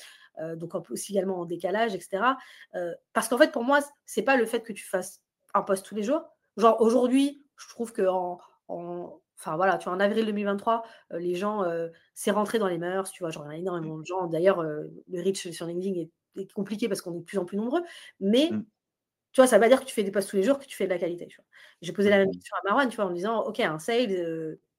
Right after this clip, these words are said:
Speaker 1: tu as dit, il est pas obligé de parler, par exemple, de son produit. »
Speaker 2: Mmh.
Speaker 1: Mais, ok, comment tu réussis à faire de la qualité ? C'est, est-ce que tu t'es mis, en fait, un goal sur, heu, tu vois, parce qu'il y a, il y a pas mal de gens qui vont te dire : « Ouais, en fait, faut, pour, pour être exposé sur les réseaux sociaux, bah, il faut faire du reach où tu parles de,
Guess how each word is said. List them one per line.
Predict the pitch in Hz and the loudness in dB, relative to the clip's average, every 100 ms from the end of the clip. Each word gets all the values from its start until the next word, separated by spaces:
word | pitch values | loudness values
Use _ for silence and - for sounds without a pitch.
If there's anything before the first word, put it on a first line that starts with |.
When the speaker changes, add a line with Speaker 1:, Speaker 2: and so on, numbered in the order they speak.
| _ | _
Speaker 1:
tu | - | -6
as | |
dit, | 175 240 - - _ _ | -4 -6 -10 -16 _ _
il | 180 | -2
est | |
pas | 202 | 2
obligé | 202 208 | 2 0
de | - | -4
parler, | 190 185 | -2 0
par | 196 160 | 0 -2
exemple, | 165 | -4
de | 165 | -8
son | 165 | -10
produit. » | 160 196 311 - - _ _ _ _ | -8 -6 -6 -8 -20 _ _ _ _
Speaker 2:
Mmh. | 208 196 | -8 2
Speaker 1:
Mais, | 190 190 - _ _ _ - | 2 2 -2 _ _ _ -4
ok, | 208 220 | 0 2
comment | 262 285 | 2 0
tu | - | 0
réussis | 233 262 262 | 2 2 0
à | |
faire | 247 | 0
de | 196 | -2
la | 180 | -2
qualité ? | 175 190 190 175 | -2 -4 -4 -6
C'est, | - | -6
est-ce | 190 214 | -8 -4
que | 311 | -4
tu | - | -2
t'es | 233 | 0
mis, | 202 247 247 | 2 2 0
en | |
fait, | 202 226 - | 0 -4 -2
un | 180 | -4
goal | 175 190 277 226 - - - _ | 0 2 2 0 -6 -18 -20 _
sur, | - - - 240 247 | -14 -8 0 2 4
heu, | 190 175 170 170 170 165 _ _ _ _ _ _ | 4 4 0 -4 -6 -10 _ _ _ _ _ _
tu | |
vois, | 233 | 4
parce | 214 | 4
qu'il | - | 0
y | 185 196 | -6 -2
a, | |
il | |
y | 190 | 2
a | |
pas | 208 | 2
mal | 214 | 4
de | 196 | 2
gens | 247 | 0
qui | 247 | -2
vont | 185 | -6
te | 175 | -2
dire : « | 240 226 | 2 6
Ouais, | 220 | 6
en | 175 | 4
fait, | 220 | -2
faut, | - 180 180 - _ | -4 -4 -6 -12 _
pour, | - - | -14 -14
pour | - 202 | -2 0
être | 202 | 0
exposé | 247 - 240 240 | -2 0 -2 -2
sur | 233 | -2
les | 190 | -2
réseaux | 180 190 | 0 -4
sociaux, | - 254 277 | -4 0 2
bah, | 220 175 | 2 0
il | |
faut | 165 214 | -4 -6
faire | 202 180 | -4 -6
du | 165 | -6
reach | 165 180 190 190 | -6 -6 -8 -14
où | |
tu | 190 | -14
parles | - 170 165 | -10 -10 -10
de, | - | -18